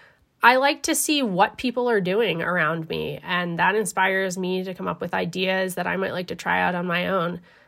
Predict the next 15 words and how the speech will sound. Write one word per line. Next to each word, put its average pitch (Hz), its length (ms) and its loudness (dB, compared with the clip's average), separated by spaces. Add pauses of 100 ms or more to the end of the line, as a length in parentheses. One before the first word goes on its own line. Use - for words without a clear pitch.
(240)
I, 185 340 0 (140)
I 185 120 0
definitely 196 640 0
like 165 300 0
to 170 340 -2 (140)
immerse 180 500 0
myself 170 580 -6
in, 175 380 -8
in 180 240 -8
culture 180 680 -6
and 156 480 -8 (540)
visual 185 480 0
culture 175 800 -2
and, 165 420 -8
uh, - 380 -2